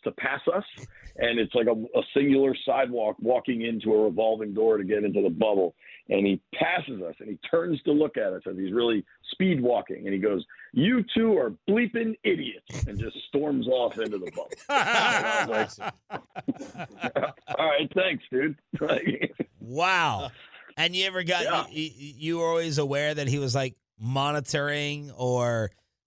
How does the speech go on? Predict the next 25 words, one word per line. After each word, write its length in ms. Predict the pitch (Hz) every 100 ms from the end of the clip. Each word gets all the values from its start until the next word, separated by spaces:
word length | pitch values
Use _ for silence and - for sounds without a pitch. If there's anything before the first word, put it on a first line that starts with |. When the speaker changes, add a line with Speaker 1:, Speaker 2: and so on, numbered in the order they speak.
| -
Speaker 2:
sending 480 | - 151 160 151 139
messages 680 | 147 143 143 131 143 143
behind 340 | 120 120 139 143
the 80 |
scenes 540 | 131 160 139 139 139 127
and 140 | 123
interfering 640 | 131 131 120 135 135 139 139
with 100 | 131
stuff 400 | - 143 143 131
with 100 | 120
the 60 |
broadcasting 880 | 107 127 135 123 139 135 - 135 131
or 180 | 113 107 - -
the 80 | 117
message 440 | 117 120 123 139 123
that 140 | 131
got 220 | 135 139
out? 300 | 139 143 147 _ _ _ _ _ _ _ _ _ _ _ _ - _ _ - - -
Speaker 1:
Yeah, 260 | 254 349
you 140 | 320 285
know, 280 | 320 294 - 185 -
at, 100 | 220 208 -
at 120 | 190
least, 280 | 196 233 359 - _ _ -
so 220 | 247 202